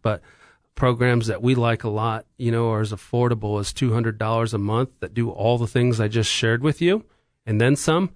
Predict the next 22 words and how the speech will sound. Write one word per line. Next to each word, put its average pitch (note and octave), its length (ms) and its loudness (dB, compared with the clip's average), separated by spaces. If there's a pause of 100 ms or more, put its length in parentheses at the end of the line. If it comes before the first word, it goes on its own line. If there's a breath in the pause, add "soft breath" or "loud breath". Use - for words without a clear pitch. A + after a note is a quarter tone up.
(520 loud breath)
And B2 340 0
the B2+ 120 -12
thing E3+ 240 2
I C#3 60 2
like B2+ 260 0
most, C#3 280 0
and G#2+ 100 -2
probably B2+ 300 0
the A2 140 -2
technology A#2+ 600 0
trick - 320 -2
that A2+ 100 -8
I've G#2+ 180 -2
learned A#2 380 2
in A2 100 0
the G#2+ 80 -2
last A2 380 -4
few A2 240 -8
months G#2+ 440 -4
that A2+ 180 -4
I'm G#2 120 -4
really, A2+ 440 2